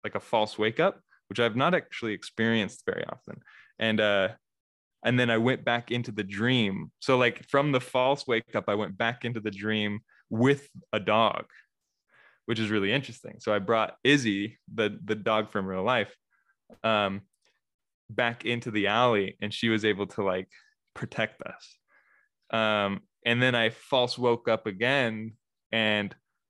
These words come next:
Izzy, the dog, came and h-, like, hugged me. It was really actually kinda weird. Like, the dog hugged me like almost a human would hug me. It's very dream weird, right? But, um, but it was so comforting. Like, I, I was, like, in an embrace, like, it snuggled up.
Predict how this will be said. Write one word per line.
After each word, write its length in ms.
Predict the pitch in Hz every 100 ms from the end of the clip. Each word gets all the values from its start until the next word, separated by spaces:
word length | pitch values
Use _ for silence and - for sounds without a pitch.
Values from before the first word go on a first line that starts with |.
| _ _ -
Izzy, 300 | 139 127 123
the 120 | 110
dog, 340 | 110 107 107
came 240 | - 113 104
and 220 | 101 98 -
h-, 400 | - - - 120
like, 180 | 117 104
hugged 380 | - 117 127 113
me. 140 | 95
It 40 | 104
was 120 | 120
really 200 | 220 139
actually 240 | 117 110
kinda 200 | 107 107
weird. 240 | 117 139 107
Like, 160 | 104
the 60 | 110
dog 280 | 123 117 113
hugged 300 | 120 123 123
me 120 | 110
like 200 | 107 104
almost 320 | 110 101 -
a 40 | 98
human 340 | 113 110 104
would 120 | 104
hug 200 | 104 101
me. 120 | 101 101
It's 100 | 101
very 180 | 104 104
dream 560 | 95 98 101 98 98 - -
weird, 360 | 110 104 95
right? 260 | - 113 - - - - _
But, 180 | 113 107
um, 320 | 107 101 95 - - _
but 100 | 143
it 60 | 135
was 160 | 135 131
so 180 | 131
comforting. 560 | 113 - 123 123 127 104
Like, 200 | 101 -
I, 220 | 104 101 - _ _ _ _ -
I 160 | 110
was, 320 | 107 107 98
like, 260 | 104 101 98
in 140 | 113 123
an 120 | 123
embrace, 420 | 104 101 117 110
like, 120 | 113
it 100 | 92
snuggled 480 | - - 120 117 110
up. 160 | 104